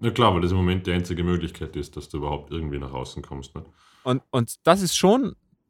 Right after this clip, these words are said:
Speaker 2: ein, ein großer Markt, weil es spielen einfach mehr Leute irgendwie Gitarre und haben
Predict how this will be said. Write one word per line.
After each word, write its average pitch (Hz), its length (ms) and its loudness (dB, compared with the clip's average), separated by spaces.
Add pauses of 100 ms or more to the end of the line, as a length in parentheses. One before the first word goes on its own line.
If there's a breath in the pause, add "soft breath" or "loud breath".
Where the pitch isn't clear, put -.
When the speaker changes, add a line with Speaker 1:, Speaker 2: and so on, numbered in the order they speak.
(240)
Speaker 2:
ein, 135 300 0 (720)
ein 123 140 4
großer 151 480 6
Markt, 143 440 2
weil 110 220 4
es 113 120 -4
spielen 139 240 0
einfach 131 300 2
mehr 123 200 4
Leute 131 380 4
irgendwie 127 460 2
Gitarre 123 480 4
und 139 120 0
haben 113 460 -4